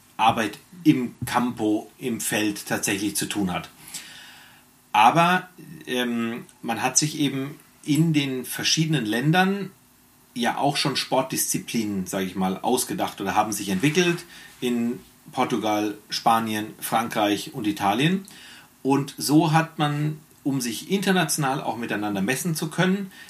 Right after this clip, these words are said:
diese Working Equitation Idee praktisch ausgedacht, ein gemeinsames Reglement aus den unterschiedlichen Ländern, federführend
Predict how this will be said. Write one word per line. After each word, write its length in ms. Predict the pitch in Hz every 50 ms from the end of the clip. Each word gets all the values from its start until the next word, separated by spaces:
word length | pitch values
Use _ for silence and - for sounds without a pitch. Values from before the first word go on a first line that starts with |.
| - - -
diese 420 | 127 131 135 131 139 139 143 143 - 113
Working 300 | 120 123 120 123 110 82
Equitation 800 | - - 104 - - 127 127 147 - - - 147 147 147 151 - -
Idee 580 | 120 113 104 - 123 120 127 131 135 139 131 -
praktisch 440 | - 117 113 - - 123 110 - -
ausgedacht, 500 | - 127 123 - - 120 127 120 - -
ein 180 | - 104 101 95
gemeinsames 640 | 92 95 104 113 139 151 147 147 143 143 131 -
Reglement 580 | 127 123 107 107 98 98 104 117 127 135 135 -
aus 160 | 120 110 -
den 120 | - 101 98
unterschiedlichen 680 | - 123 - 123 107 - 113 107 101 - 104 95 98
Ländern, 360 | 92 98 104 110 107 98 87 -
federführend 800 | - - 131 147 156 156 - - 135 127 123 117 - - -